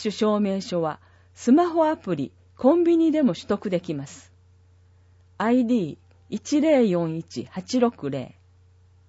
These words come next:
マイナンバーカードをお持ちの方は、日本国内用、海外用の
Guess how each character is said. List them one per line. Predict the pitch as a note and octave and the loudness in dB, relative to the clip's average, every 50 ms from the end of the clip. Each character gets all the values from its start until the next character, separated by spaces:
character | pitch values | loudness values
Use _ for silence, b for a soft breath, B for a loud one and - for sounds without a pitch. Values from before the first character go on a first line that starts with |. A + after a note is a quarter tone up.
| _ _ _ _ _ _ _ _ _ _ _ _ _ _ _ _ _ _ _ - | _ _ _ _ _ _ _ _ _ _ _ _ _ _ _ _ _ _ _ -2
マ | - G#3 C4 D#4 | 0 2 2 2
イ | F4+ F4+ | 2 2
ナ | F4 F4 F4+ | 2 2 2
ン | E4+ E4+ E4 | 2 2 2
バ | E4+ F4 E4+ | 2 2 0
ー | E4+ | 0
カ | - - E4 D#4+ | -2 0 0 0
ー | D#4 A#3+ | 2 2
ド | G3+ F#3 F3 E3 | 0 0 0 0
を | D#3+ | 2
お | F3 | 2
持 | A3 G#3 A3+ | 0 0 0
ち | - A3 | -2 -4
の | G#3 G3 | -4 -4
方 | F#3+ - F3 F3+ F3 D3+ | -6 -8 -8 -8 -6 -8
は、 | B2+ B2 - _ _ _ _ _ _ _ _ _ - | -8 -8 -10 _ _ _ _ _ _ _ _ _ 0
日 | G#3+ A#3+ | 0 2
本 | C4+ F4 F4 F4 | 2 2 2 2
国 | E4 - E4 - - E4 D4+ | 2 0 -4 -2 0 0 2
内 | D4 D4 C#4 C#4 C4 | 2 2 2 4 4
用、 | B3+ B3+ A#3+ A#3 A3+ A3+ - b b b b | 4 4 4 2 0 -4 -8 b b b b
海 | - - B3+ C4+ D#4 B3 | -4 0 0 2 2 2
外 | C4+ C#4 D4+ C#4+ C4+ | 2 2 2 4 4
用 | C4 B3+ A#3+ A#3+ | 4 4 4 2
の | A#3 A3+ G#3+ - - | 2 0 0 -4 -6